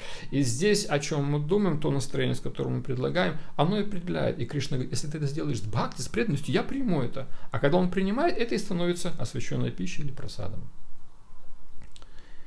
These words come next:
А, Сергей спрашивает. Вопрос о вторичной санкиртане.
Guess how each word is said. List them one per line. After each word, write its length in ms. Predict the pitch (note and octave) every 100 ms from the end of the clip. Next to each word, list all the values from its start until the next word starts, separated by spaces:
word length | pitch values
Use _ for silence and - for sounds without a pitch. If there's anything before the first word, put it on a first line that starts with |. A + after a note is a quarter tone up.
| - - - - - -
А, 160 | C3 A2+
Сергей 420 | - C#3+ B2 A#2+
спрашивает. 560 | G#2 G#2+ G2 - G#2 G2 - - - - - -
Вопрос 840 | B2+ A2 D3+ G3+ G3 - - - - -
о 120 | A#2+
вторичной 800 | - - G2+ D3+ - - C#3 -
санкиртане. 880 | - A#2+ A#2+ - D3+ D3 - F2+